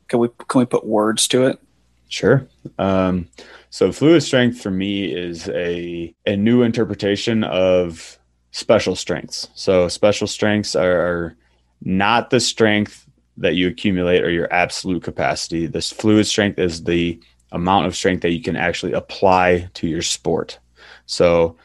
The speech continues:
Speaker 2: let's say we have somebody, a wrestling athlete that can deadlift four hundred pounds. That's their absolute strength. That's their max out. But when they're shooting a double and picking somebody up off the ground, they're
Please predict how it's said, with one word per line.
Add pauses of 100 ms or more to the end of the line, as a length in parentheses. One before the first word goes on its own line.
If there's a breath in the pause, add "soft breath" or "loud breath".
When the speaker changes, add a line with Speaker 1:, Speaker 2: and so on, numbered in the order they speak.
(200 soft breath)
Speaker 2:
let's
say
we
have
somebody,
a
wrestling
athlete
that
can (120)
deadlift
four
hundred
pounds. (140)
That's
their
absolute
strength.
That's
their
max
out.
But
when
they're
shooting
a
double
and
picking
somebody
up
off
the
ground, (300 loud breath)
they're